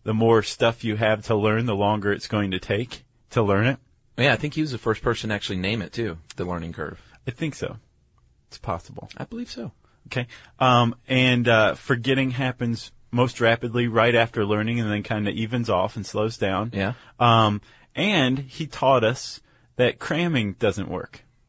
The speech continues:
Speaker 1: that learning, uh, is best when it's done over a,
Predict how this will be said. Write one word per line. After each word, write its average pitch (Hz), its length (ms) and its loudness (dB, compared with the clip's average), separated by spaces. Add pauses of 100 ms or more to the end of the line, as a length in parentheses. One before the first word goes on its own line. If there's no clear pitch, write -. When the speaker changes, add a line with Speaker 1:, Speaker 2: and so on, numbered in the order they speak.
(160)
Speaker 1:
that 113 240 2
learning, 127 540 0 (100)
uh, 104 300 0
is 104 180 -4
best 123 580 0
when 104 220 -2
it's 101 240 -6
done 110 300 -2
over 104 520 -2
a, - 80 -6